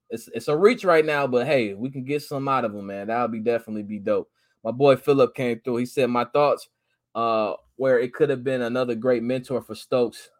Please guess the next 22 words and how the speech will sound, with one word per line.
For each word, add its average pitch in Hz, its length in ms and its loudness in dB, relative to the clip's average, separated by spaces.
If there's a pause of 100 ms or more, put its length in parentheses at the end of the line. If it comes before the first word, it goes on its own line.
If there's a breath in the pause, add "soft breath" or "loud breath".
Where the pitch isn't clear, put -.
(120)
was 107 180 -8
my 117 200 -4
reason 113 320 -4
for 110 180 -6
being 110 240 -6
super 113 280 -8
upset, 107 360 -4
but 127 80 -4
it's 135 120 -8
cool." 113 260 -8
Yeah, 240 180 6
man, 202 200 2
listen, 214 300 0 (300 soft breath)
anytime, 214 460 0
it's 175 160 -2
not 196 120 0
even 185 120 -4
just 156 140 -10
a 127 40 -4
mentor 143 320 -2
for 104 120 -8
Stokes. - 440 -2